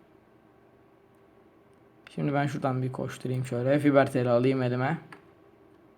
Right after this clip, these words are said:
Koş, koş, koş, koş. Şurada kim var?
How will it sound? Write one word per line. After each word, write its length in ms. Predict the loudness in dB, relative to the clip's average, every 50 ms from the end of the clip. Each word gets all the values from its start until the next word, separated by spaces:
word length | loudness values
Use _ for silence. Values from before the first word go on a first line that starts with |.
| _ _ _ _ _ _ -20 -20 _ _ _ _ _ _ -20 _ _ _ -14 -10
Koş, 180 | -8 -8 -8 -6
koş, 220 | -8 -8 -8 -6
koş, 240 | -6 -6 -8 -6 -2
koş. 300 | 0 0 0 0 -2 -10 -18 -20 -20 _ _ _ -20 _ _ _ _ _ -20 -20 _ _ -20 _ _ _
Şurada 260 | -12 -6 -2 -2 -2 0
kim 240 | 0 -2 0 4
var? 320 | 6 6 6 6 4 -2